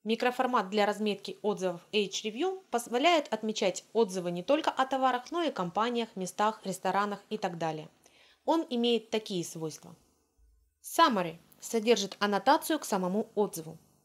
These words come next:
Description – содержит основной текст отзыва. Pro –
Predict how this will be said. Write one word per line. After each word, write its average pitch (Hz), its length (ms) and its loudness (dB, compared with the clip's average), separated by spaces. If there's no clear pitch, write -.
Description – 190 720 -4
содержит 277 540 4
основной 208 520 0
текст - 420 -2
отзыва. 165 400 -6
Pro – 269 340 6